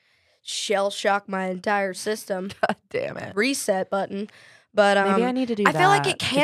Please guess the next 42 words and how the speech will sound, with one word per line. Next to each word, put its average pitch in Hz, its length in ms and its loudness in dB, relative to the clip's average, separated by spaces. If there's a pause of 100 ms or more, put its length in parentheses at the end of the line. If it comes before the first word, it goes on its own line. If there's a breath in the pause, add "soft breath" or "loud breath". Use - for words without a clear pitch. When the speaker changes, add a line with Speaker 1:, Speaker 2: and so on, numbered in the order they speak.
Speaker 1:
canceled 220 220 2
Speaker 2:
this 139 140 -10
mood. 135 420 -4
Speaker 1:
it, - 200 -10
it, - 240 0 (120)
I 202 120 0
feel 294 240 0
like 330 340 -2 (1800)
I, - 380 -6 (140)
I 220 80 -10
did 285 180 -4
it 330 120 -2
a 196 60 -12
couple 220 240 -14
times, 202 480 -14
and 208 160 2
I 226 100 2
feel 294 240 -2
like 330 320 -2 (460)
it, - 220 -2 (260)
like, 190 460 -8 (440)
Speaker 2:
Cleared 160 460 -2 (340)
Speaker 1:
it, 208 220 -2 (220)
it 208 120 -8
Speaker 2:
the - 60 0
Speaker 1:
canceled 277 400 4
Speaker 2:
energy? 247 100 4
Speaker 1:
out 247 100 -2
the 233 100 0
fucking 240 320 0
<laughs> - 20 -4
Adderall - 560 4
or 285 40 -6
something. 349 420 2
Like, 262 300 6
Speaker 2:
Oh. 202 800 4
Speaker 1:
it 277 100 6
was 285 200 -4
weird. 247 280 0
Like, 233 160 2
I 214 120 2
just, 220 440 -8